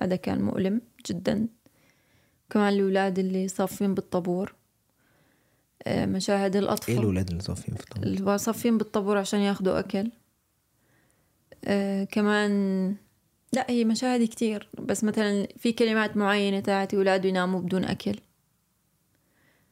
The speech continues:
Speaker 1: لا، كله مؤذي، كله مؤذي.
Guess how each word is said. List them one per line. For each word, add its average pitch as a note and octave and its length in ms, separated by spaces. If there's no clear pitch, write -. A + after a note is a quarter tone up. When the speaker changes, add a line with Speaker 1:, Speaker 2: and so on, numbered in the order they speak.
Speaker 1:
لا، - 140
كله D4 400
مؤذي، G3 340
كله G#3 200
مؤذي. - 340